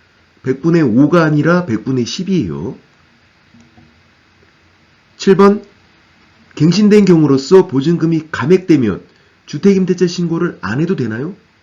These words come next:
아니죠. 해야죠. 증액 때도 하는 거고요. 감액 때도 하는 거예요. 보증금 그대로 기간만 연장하는 거, 그거는 신고하지 않는다.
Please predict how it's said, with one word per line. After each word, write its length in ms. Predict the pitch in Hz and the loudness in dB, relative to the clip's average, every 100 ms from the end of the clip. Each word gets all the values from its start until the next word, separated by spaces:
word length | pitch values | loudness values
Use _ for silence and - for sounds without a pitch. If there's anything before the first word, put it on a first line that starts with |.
| _ _ - | _ _ -10
아니죠. 400 | 113 143 120 110 | -6 -4 -4 -2
해야죠. 640 | 180 185 101 85 76 73 - - _ _ _ _ _ - | -2 -2 -4 -10 -10 -14 -20 -20 _ _ _ _ _ -10
증액 340 | 139 196 202 | 0 2 4
때도 240 | 196 175 | 2 2
하는 180 | 175 180 | 0 0
거고요. 440 | 135 113 165 104 - _ _ _ | -2 -2 -4 -6 -12 _ _ _
감액 400 | - 127 196 202 | -8 2 2 2
때도 220 | 190 170 | 0 0
하는 220 | 175 190 170 | 0 -2 -4
거예요. 260 | 95 - - _ _ _ _ - | -6 -10 -16 _ _ _ _ -8
보증금 580 | 143 170 196 180 190 180 | -4 0 0 2 0 0
그대로 460 | 131 139 123 87 - _ _ _ _ | -2 0 0 -4 -10 _ _ _ _
기간만 600 | - 139 180 185 185 180 143 | -10 -2 0 0 0 0 -2
연장하는 540 | 139 139 120 104 92 | -2 -4 -4 -6 -8
거, 160 | 85 76 - | -12 -18 -14
그거는 360 | 120 151 143 | -4 -2 -2
신고하지 380 | 120 135 113 90 | -4 -8 -10 -10
않는다. 540 | 76 76 76 80 139 | -12 -14 -12 -12 -12